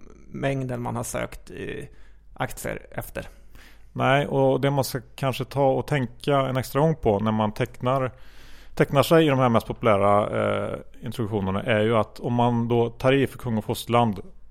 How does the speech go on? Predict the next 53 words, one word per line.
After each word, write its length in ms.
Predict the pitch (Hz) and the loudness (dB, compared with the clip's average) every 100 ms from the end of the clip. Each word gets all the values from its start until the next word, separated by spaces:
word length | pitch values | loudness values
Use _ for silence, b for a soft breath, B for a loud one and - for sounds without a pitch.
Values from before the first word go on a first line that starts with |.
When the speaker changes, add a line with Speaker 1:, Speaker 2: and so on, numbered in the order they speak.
| - | -8
Speaker 2:
eh, 380 | 104 87 - - - | -6 -6 -8 -12 -14
bara 340 | 104 101 98 | -4 2 4
för 100 | - | 2
att 100 | 101 | 0
alla 140 | 107 104 | 2 4
andra 220 | 104 110 | 6 6
gör 160 | 101 | 8
det 160 | 90 90 | 6 2
och 120 | 87 | 0
för 100 | 92 | -4
att 280 | 90 - - | -4 -6 -8
man 140 | 104 | -6
ska 140 | 90 - | -6 -6
försöka 280 | - 92 90 | -8 -6 -4
få 180 | 98 | -4
någon, 220 | 92 90 90 | -2 -2 -4
någon 300 | 98 92 90 | -6 -6 -6
liksom, 360 | 87 92 87 - - - b b b b b b b b | -8 -8 -10 -14 -20 -20 b b b b b b b b
eh, 100 | - - - - - | -14 -12 -14 -16 -8
procentuell 580 | 117 110 98 107 101 101 | -4 -2 2 4 4 4
andel 340 | 98 95 104 | 2 4 2
som 100 | - | 2
man 60 | 95 | -2
har 60 | |
tänkt 240 | 101 92 - | 0 -4 -2
sig, 220 | 95 92 | -4 -4
så 140 | - - | -10 -4
finns 260 | 127 117 | -2 2
ju 40 | 131 | 4
alltid 220 | 110 113 | 4 4
risken 380 | 101 - 98 104 - | 2 0 -6 -6 -4
att 480 | 110 - - - - | -4 -6 -14 -20 -16
den 220 | - 95 | -8 -4
här 100 | 98 | -4
introduktionen 520 | 92 107 98 95 95 | -4 -6 -6 -6 -6
av 120 | 110 | -2
någon 160 | 127 135 | 2 4
anledning 640 | 120 104 95 95 92 95 - - - - - | 4 4 2 2 0 -4 -10 -18 -20 -18 -4
inte 240 | 123 110 | -2 4
alls 260 | 120 113 - | 4 2 -2
blir 140 | 110 | -2
så 100 | 95 | -2
bra 180 | 98 98 | 2 0
som 140 | 85 101 | 0 -4
man 80 | |
tror 240 | 95 139 110 | 2 4 4
när 120 | 98 | 2
man 120 | 95 | 0
lämnar 220 | 95 104 | 2 2
in, 240 | 120 110 95 | 2 2 -4
eh, 520 | - 120 101 98 82 | -10 -12 -8 -8 -10
sin 180 | - 104 | -8 -6
teckning. 520 | 101 - 95 90 | -6 -6 -10 -10